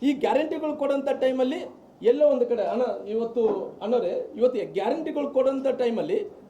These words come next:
ಅವರು ಕೆಲವೊಂದು ಹಣ ಏನಿದೆನೋ ಎಸ್ ಸಿ ಎಸ್ ಟಿಗೆ ಬಳಕೆ ಮಾಡ್ತಿದ್ವಿ ಅಂತ ಇದ್ದಾರೆ, ರೈಟ್? ಏನಪ್ಪ ನಾಗೇಂದ್ರ, ಎಸ್ ಸಿ ಎಸ್ ಟಿ ಬಳಕೆ ಮಾಡ್ತಿದ್ದಿಲ್ಲ. ಎಸ್ ಸಿ ಎಸ್ ಟಿಗೆ ಬಳಕೆ ಮಾಡಬೇಕಾದಂಥ ಹಣ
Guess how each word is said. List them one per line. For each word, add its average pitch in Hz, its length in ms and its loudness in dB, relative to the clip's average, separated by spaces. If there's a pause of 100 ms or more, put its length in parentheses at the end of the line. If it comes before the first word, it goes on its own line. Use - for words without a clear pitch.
(140)
ಅವರು 302 280 2
ಕೆಲವೊಂದು 302 640 0
ಹಣ 262 280 0 (200)
ಏನಿದೆನೋ 247 600 0
ಎಸ್ 226 220 2
ಸಿ 285 60 -4
ಎಸ್ 233 160 2
ಟಿಗೆ 254 160 -8
ಬಳಕೆ 220 260 -4
ಮಾಡ್ತಿದ್ವಿ 208 480 -6
ಅಂತ 202 160 -6
ಇದ್ದಾರೆ, 170 200 -4
ರೈಟ್? - 360 -6
ಏನಪ್ಪ 226 240 -4
ನಾಗೇಂದ್ರ, 190 840 -6
ಎಸ್ 208 160 -2
ಸಿ 233 80 -4
ಎಸ್ 190 140 -2
ಟಿ 247 80 -6
ಬಳಕೆ 214 320 -4
ಮಾಡ್ತಿದ್ದಿಲ್ಲ. 160 520 -12 (680)
ಎಸ್ 226 240 2
ಸಿ 311 80 -4
ಎಸ್ 320 240 0
ಟಿಗೆ 320 180 -2
ಬಳಕೆ 247 360 2
ಮಾಡಬೇಕಾದಂಥ 247 720 2
ಹಣ 196 220 0